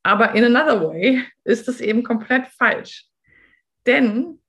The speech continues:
und das ist wirklich ein, ein wichtiger Teil meiner Geschichte, ich bin heute davon überzeugt, dass wir nicht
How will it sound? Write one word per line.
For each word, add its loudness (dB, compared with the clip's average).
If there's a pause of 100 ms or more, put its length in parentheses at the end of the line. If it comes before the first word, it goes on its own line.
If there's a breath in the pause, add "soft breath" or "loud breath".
(440)
und -4
das 0
ist -10
wirklich -6
ein, -8 (200)
ein -4
wichtiger -4
Teil -2
meiner -4
Geschichte, -8 (840 soft breath)
ich -20
bin -2
heute 0
davon -4
überzeugt, -6 (720)
dass -2
wir 2 (420)
nicht 0